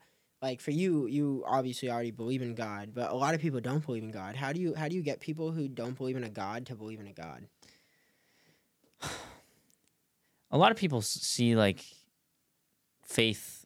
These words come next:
Speaker 2: as just a bunch of rules, and they see it as boring.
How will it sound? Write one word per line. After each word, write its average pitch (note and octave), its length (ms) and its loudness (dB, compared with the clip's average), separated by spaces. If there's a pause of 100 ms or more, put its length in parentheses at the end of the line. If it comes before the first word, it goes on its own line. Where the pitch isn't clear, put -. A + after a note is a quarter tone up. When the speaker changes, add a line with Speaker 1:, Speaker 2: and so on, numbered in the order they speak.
Speaker 2:
as F#2+ 520 4 (580)
just B2+ 200 -2
a C#3 40 2
bunch A#2 200 4
of F2+ 140 0
rules, F2+ 640 0 (140)
and E2 380 -4 (360)
they - 80 -8
see C3 160 -2
it A#2 60 2
as G2+ 120 2
boring. F2+ 800 -2